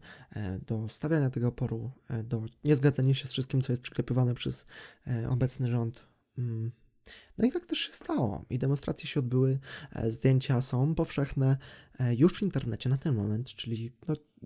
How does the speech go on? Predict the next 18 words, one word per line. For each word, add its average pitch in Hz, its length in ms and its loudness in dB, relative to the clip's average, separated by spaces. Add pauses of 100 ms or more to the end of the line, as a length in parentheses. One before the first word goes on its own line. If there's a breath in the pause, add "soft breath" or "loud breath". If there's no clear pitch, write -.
(120)
parę 135 180 2
godzin 123 240 2
po 135 120 2
tych - 160 -2
wydarzeniach, 110 560 -2
bo, 117 200 0 (440 loud breath)
e, 107 200 -2 (140)
te 127 100 0
protesty 147 680 0
były 127 360 2
naprawdę 123 340 2
w - 40 -8
szerokich, 120 440 -2
e, - 40 -20 (1300)
w - 60 -16
szerokim 120 260 0
zakresie 113 280 0
godzinowym. 127 460 2